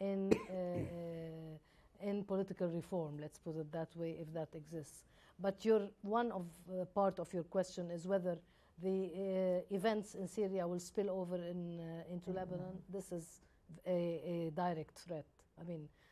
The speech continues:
Speaker 1: all of us are aware that this could happen. They're trying, the government in, uh, Lebanon is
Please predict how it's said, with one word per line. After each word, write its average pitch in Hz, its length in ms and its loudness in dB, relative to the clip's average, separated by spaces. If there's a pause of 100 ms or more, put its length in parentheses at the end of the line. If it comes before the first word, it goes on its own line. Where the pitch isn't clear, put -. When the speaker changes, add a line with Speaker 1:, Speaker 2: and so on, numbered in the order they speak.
(180)
Speaker 1:
all 226 180 8
of 214 160 4
us 196 160 2
are 185 220 0
aware 202 480 2 (420)
that 185 160 -2 (140)
this 226 400 0 (240)
could 196 200 0
happen. 160 380 -2 (340)
They're 180 240 2
trying, 202 380 6
the 170 80 -2
government 190 480 2
in, 180 540 -2
uh, 170 220 -4 (260)
Lebanon 208 440 2 (560)
is 240 220 6